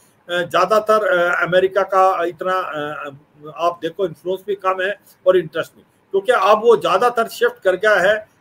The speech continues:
इंडो पैसिफिक की तरफ। इसी प्रकार वो East, West Asia से भी इतना नहीं है, मगर जब से चीन वहाँ पर दोबारा, अ, एक प्रकार, अ, Middle East में पहुँच गया है, जब उसने Saudi और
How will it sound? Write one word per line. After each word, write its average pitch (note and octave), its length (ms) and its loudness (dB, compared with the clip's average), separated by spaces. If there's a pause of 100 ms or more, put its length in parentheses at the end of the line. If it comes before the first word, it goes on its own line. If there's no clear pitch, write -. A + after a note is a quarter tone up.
इंडो E3+ 200 2
पैसिफिक G3 420 -2
की G#3+ 80 -6
तरफ। F#3+ 320 -2 (260)
इसी F#3+ 200 -8
प्रकार A3+ 340 2
वो A3 180 2
East, G3+ 260 2 (160)
West G#3 260 2
Asia G3 360 4
से G#3+ 140 0
भी G3+ 80 -8
इतना F#3+ 220 -4
नहीं E3 200 -10
है, C3 80 -16 (360)
मगर F#3+ 220 0
जब G#3 160 0
से A#3 140 0
चीन A3+ 340 -6
वहाँ F#3 240 -2
पर G3+ 140 -4
दोबारा, F3+ 580 0 (240)
अ, E3 500 -2
एक E3 180 -2
प्रकार, F#3+ 480 2 (320)
अ, D3 640 -4 (1400)
Middle G3+ 300 0
East F#3+ 160 -6
में F#3+ 100 -4
पहुँच A3 280 -4
गया G3+ 160 2
है, G3 280 0 (240)
जब E3 80 4
उसने F3+ 200 -2
Saudi G3 680 0
और F#3 480 6